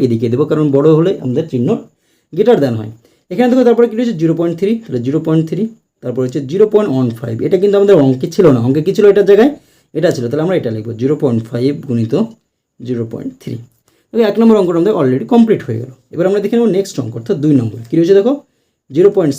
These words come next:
সিক্স গুণিত জিরো পয়েন্ট সেভেন, জিরো পয়েন্ট সিক্স গুণ, আর হচ্ছে আরেকটা হচ্ছে জিরো পয়েন্ট সেভেন। সেমভাবে দেখো আমরা গুণ করবো, ছয় সাথে কত হবে, বিয়াল্লিশ। কটার আগে দশমিক, এখানে একটা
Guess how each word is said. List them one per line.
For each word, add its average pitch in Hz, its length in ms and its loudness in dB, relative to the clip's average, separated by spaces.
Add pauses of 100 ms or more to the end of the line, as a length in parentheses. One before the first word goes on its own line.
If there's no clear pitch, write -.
সিক্স 185 180 0 (100)
গুণিত 123 260 -2 (560)
জিরো 139 300 -4
পয়েন্ট 113 220 -2 (180)
সেভেন, 139 260 0 (640)
জিরো 175 280 0
পয়েন্ট 123 200 -2 (120)
সিক্স - 240 -6 (140)
গুণ, 120 120 -6 (240)
আর 127 160 -8
হচ্ছে 117 200 -10
আরেকটা 120 260 -10
হচ্ছে 147 180 -4 (440)
জিরো 120 160 -2 (120)
পয়েন্ট 127 220 -6 (640)
সেভেন। 113 320 -4 (800)
সেমভাবে 254 420 6
দেখো 247 160 4
আমরা 233 180 4
গুণ 233 160 6
করবো, 240 220 2
ছয় 196 180 2
সাথে 214 220 0
কত 190 140 -2
হবে, 220 200 4
বিয়াল্লিশ। 214 340 4 (400)
কটার 160 200 0
আগে 208 140 4
দশমিক, 226 300 2
এখানে 190 180 -2
একটা 208 120 -6